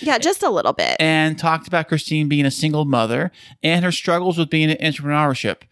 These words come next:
Speaker 2: I
Speaker 1: Right.
Speaker 2: can't even say that word right.
Speaker 1: Yeah, being an entrepreneur.
Speaker 2: That's right. I don't
Speaker 1: Yeah,
Speaker 2: like to, I,
Speaker 1: it's such a funny word 'cause it's spelled so weird, but yeah, we talked a little bit about the hustle and, um, and then we talked about our relationship and how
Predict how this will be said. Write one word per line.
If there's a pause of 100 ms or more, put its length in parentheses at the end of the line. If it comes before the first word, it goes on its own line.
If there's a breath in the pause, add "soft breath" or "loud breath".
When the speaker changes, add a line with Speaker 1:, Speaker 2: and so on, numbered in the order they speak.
(320 soft breath)
Speaker 2:
I
Speaker 1:
Right.
Speaker 2:
can't
even
say
that
word
right.
Speaker 1:
Yeah, (140)
being
an
entrepreneur.
Speaker 2:
That's
right.
I
don't
Speaker 1:
Yeah, (100)
Speaker 2:
like
to,
I,
Speaker 1:
it's
such
a
funny
word
'cause
it's
spelled
so
weird,
but (420 loud breath)
yeah,
we
talked
a
little
bit
about
the
hustle
and, (100)
um, (260)
and
then
we
talked
about
our
relationship
and
how